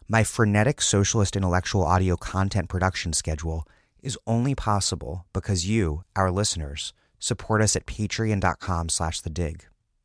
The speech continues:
And it's not just my gratitude for evading the tragedy of the commons that you get in return for your contribution.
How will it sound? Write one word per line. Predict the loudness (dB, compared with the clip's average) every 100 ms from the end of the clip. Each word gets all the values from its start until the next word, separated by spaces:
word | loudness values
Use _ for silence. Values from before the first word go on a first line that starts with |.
| -20 -20 -20 -20 -16 -2
And | 2 2 0
it's | -2 -2
not | 0 0 0
just | -2 -2
my | 0
gratitude | 0 2 4 4 2 0 -2
for | -2 0
evading | 2 2 2 0
the | -2
tragedy | -2 -2 -2 -2
of | -4
the | -6
commons | -6 -2 0 -2 -2
that | -2
you | -2
get | -2 2 2 0
in | -6
return | -6 -4 -2 0 0 -6 -8
for | -4
your | -4
contribution. | -2 -6 -4 -4 -2 -2 -4 -8